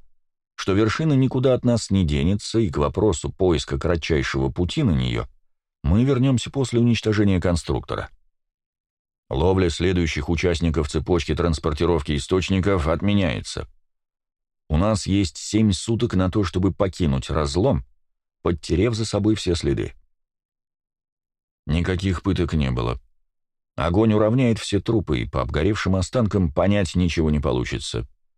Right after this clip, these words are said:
Сжигаем форт и уходим. Большинство высших, разбившихся на группы, отправится следом за нашими уже начавшими погоню отрядами,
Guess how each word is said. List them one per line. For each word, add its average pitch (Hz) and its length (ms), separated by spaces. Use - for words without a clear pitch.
Сжигаем 80 640
форт 92 360
и 85 40
уходим. 60 560
Большинство 82 600
высших, 101 460
разбившихся 78 640
на 87 100
группы, 82 300
отправится 101 580
следом 101 400
за 87 160
нашими 101 520
уже 90 360
начавшими 87 600
погоню 90 380
отрядами, 80 540